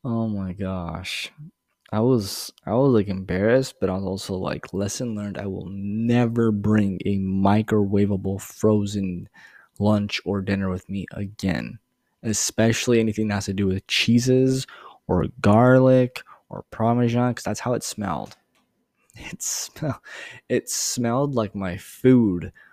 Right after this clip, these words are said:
was lactose intolerant, and it was literally blowing up the entire break room in the hallway. 'Cause it smelled like rotted cheese and, like, rotten,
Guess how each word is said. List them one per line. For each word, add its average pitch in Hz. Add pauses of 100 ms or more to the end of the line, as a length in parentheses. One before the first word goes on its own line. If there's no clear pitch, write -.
(160)
was 107
lactose 107
intolerant, 95 (540)
and 104
it 98
was 85 (520)
literally 113
blowing 98
up -
the 101
entire 98
break 95
room 95
in 87
the 92
hallway. 92 (760)
'Cause -
it 95
smelled 127
like 92
rotted 95
cheese - (600)
and, 87
like, 82 (1600)
rotten, 98